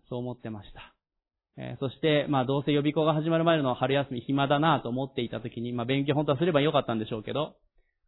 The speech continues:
その最後の時に、教会の友人たちが、ユースキャンプに行かないかって、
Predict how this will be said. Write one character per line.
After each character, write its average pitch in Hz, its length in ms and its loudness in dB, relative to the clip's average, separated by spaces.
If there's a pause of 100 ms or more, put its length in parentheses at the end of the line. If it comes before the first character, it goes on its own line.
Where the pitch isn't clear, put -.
(180)
そ 139 40 -12
の 131 140 -6
最 151 180 6
後 135 80 2
の 131 80 2
時 127 220 -2
に、 262 380 0 (460)
教 123 140 0
会 120 180 0
の 117 80 0
友 120 220 0
人 120 160 -2
た 117 140 -4
ち - 120 -10
が、 165 400 0 (440)
ユ 127 120 4
ー 113 60 0
ス - 60 -16
キ 131 80 2
ャ 120 60 4
ン 113 60 0
プ 113 80 -4
に 110 80 0
行 110 80 0
か 131 100 2
な 151 140 4
い 139 60 -2
か 180 120 2
っ - 200 -6
て、 - 100 -18